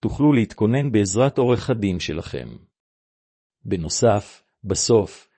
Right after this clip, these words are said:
צו כזה יינתן במקרה שלא מסרתם את כל המידע להוצאה לפועל.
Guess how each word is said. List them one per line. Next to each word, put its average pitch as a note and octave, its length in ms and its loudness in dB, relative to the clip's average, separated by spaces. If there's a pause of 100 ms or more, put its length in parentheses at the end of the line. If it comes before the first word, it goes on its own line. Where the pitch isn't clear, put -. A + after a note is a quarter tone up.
(120)
צו A#2 300 2
כזה G#2 240 2
יינתן A#2 520 0
במקרה G#2+ 460 0
שלא C3 300 2
מסרתם A#2+ 680 2
את - 140 -10
כל C#3+ 240 2
המידע G#2+ 460 2
להוצאה A2 480 2
לפועל. C2+ 540 -2